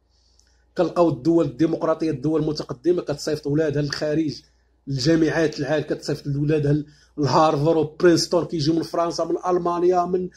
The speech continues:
من جميع دول انحاء العالم، تيجي تيقراو في الجامعات الامريكيه. خالص، كلشي خالص ليهم، كلشي خالص،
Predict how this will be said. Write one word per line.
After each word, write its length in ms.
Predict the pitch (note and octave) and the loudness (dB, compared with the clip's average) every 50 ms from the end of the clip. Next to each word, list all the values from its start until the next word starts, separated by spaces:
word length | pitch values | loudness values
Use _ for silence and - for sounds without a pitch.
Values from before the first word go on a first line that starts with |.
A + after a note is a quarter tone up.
| - - - _ | -18 -20 -16 _
من 120 | F#3 F#3+ E3+ | -2 0 4
جميع 300 | C#3 F#3+ G#3+ B3 A3 E3 | 8 8 8 8 6 4
دول 240 | E3+ F#3+ G3 G#3 | 6 6 6 6
انحاء 280 | - F#3 - - - F3 | 6 4 2 2 0 0
العالم، 400 | D#3+ C#3 D3 D3+ C#3+ C3+ A#2+ - - _ _ _ _ - | 0 2 2 2 2 0 -2 -6 -12 _ _ _ _ -4
تيجي 220 | - E3+ D#3 F3+ | -2 0 0 0
تيقراو 320 | D3+ F3 E3+ - E3 D#3+ | 0 0 -2 -2 -2 -4
في 80 | D3+ - | -4 -4
الجامعات 360 | C#3+ C#3 E3 D#3 C#3 C#3+ C#3+ | -4 -2 -2 -2 -2 -4 -6
الامريكيه. 360 | - D3+ C#3 C#3+ C#3+ - D#3+ | -6 -8 -8 -8 -6 -6 -6
خالص، 380 | C#3+ - - F3 E3+ D3+ - - | -2 0 2 2 4 2 0 -4
كلشي 260 | - G#3+ G3+ - F#3+ | -4 -4 -4 -4 -4
خالص 340 | - - E3 D3+ D3 - - | -4 -2 -2 -2 -2 -4 -6
ليهم، 180 | C#3+ B2+ A2 - _ _ _ _ _ _ _ _ _ - _ _ _ _ _ _ _ _ _ _ | -8 -10 -10 -12 _ _ _ _ _ _ _ _ _ -20 _ _ _ _ _ _ _ _ _ _
كلشي 280 | - C#4 A#3+ A3 - B3 | 2 2 4 4 4 2
خالص، 460 | - - F#3 D3+ C3 A#2 - - - | 2 2 2 0 0 -2 -6 -12 -16